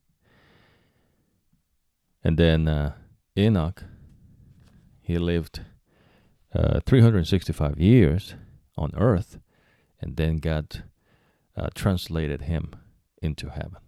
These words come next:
So God took him out of the earth into heaven. And, and he says that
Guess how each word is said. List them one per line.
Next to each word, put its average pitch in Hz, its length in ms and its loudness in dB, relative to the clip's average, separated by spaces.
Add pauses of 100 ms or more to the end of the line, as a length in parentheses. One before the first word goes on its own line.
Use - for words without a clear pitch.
(140)
So - 140 -10
God 71 260 -8
took - 240 -6
him 76 220 -10 (800)
out 73 160 -4
of 73 160 -6
the 76 180 -4
earth 90 360 0 (680)
into 76 280 -8
heaven. - 320 -14 (1000)
And, 78 540 -2
and 80 180 -4
he 113 140 0
says 78 420 -2
that 80 320 -6